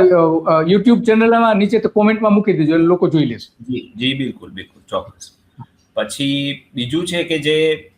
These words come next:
Speaker 2: જેને વાંચવું છે ને એ પુસ્તક, પુસ્તક સ્વરૂપે જોઈએ છે ને એને મળતું નથી, તો એને અમે on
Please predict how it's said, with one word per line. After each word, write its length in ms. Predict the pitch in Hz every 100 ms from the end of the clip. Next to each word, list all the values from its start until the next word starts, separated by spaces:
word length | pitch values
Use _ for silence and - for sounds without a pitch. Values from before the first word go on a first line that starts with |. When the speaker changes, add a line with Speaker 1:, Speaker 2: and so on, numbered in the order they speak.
| 120
Speaker 2:
જેને 260 | 127 135
વાંચવું 440 | 156 135 120 151 147
છે 140 | 156
ને 220 | 156 151
એ 20 | 151
પુસ્તક, 500 | 131 127 - 147 135
પુસ્તક 300 | 135 147 143
સ્વરૂપે 360 | 143 143 147
જોઈએ 360 | 117 117 135 135
છે 100 | 143
ને 80 | 139
એને 140 | 135
મળતું 420 | 123 107 - 123
નથી, 280 | 101 - _ _ _ _ _ _ -
તો 120 | 143
એને 200 | 131 160
અમે 200 | 151 170
on 400 | 175 - 139